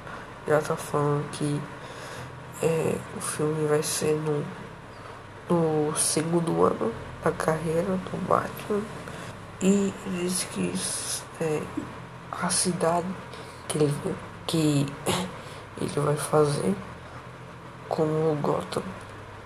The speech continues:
ah, vai ser diferente de todas as outras encarnações.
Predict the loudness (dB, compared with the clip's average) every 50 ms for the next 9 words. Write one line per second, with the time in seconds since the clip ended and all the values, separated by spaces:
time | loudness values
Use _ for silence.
0 | -16 -16 -16 -16 -16 -16 -6 -2 0 0 2 2 2 2 2 2 0 0 0 0
1 | 0 0 0 0 0 2 2 0 0 -2 -4 -8 -8 -10 -12 -12 -14 -14 -14 -14
2 | -14 -14 -10 0 2 4 4 4 4 4 4 4 4 4 2 2 0 0 -2 -6
3 | -8 -8 -10 -12 -14 -14 -14 -14 -14 -8 -6 -6 -6 -6 -6 -4 0 2 2 2
4 | 4 4 4 4 4 0 -4 -6 -10 -10 -4 0 0 0 2 2 2 0 2 2
5 | 2 2 2 2 2 0 -2 -2 0 0 0 2 2 0 0 0 0 0 0 -2
6 | -2 -2 -4 -4 -6